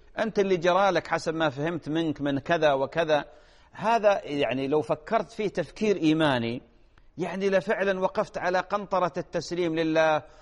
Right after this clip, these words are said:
ومسكت الطريق الصحيح وقلت: "يا رب"، وتعلقت بالله، والفرج من الله. الله عز وجل يقول: "وقال ربكم ادعوني أستجب لكم". فإذا دعوت الله عز وجل ولجأت إليه،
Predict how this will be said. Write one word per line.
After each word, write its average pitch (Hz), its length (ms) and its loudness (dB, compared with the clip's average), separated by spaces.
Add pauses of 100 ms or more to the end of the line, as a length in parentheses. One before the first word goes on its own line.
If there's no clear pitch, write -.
(120)
ومسكت 165 540 -4
الطريق 165 460 0
الصحيح 165 520 -4
وقلت: 160 280 -4
"يا 160 160 4
رب"، 165 220 0 (380)
وتعلقت 170 840 0
بالله، 165 320 0
والفرج 175 480 -2
من 185 140 -4
الله. 185 320 -2 (300)
الله 202 200 4
عز 165 100 0
وجل 175 80 -4
يقول: 175 200 -4
"وقال 185 440 4
ربكم 180 560 0
ادعوني 208 600 0
أستجب 226 380 -2
لكم". 233 360 0 (420)
فإذا 196 340 4
دعوت 185 400 4
الله 180 200 4
عز 151 240 0
وجل 147 360 2
ولجأت 147 460 0
إليه، 147 320 2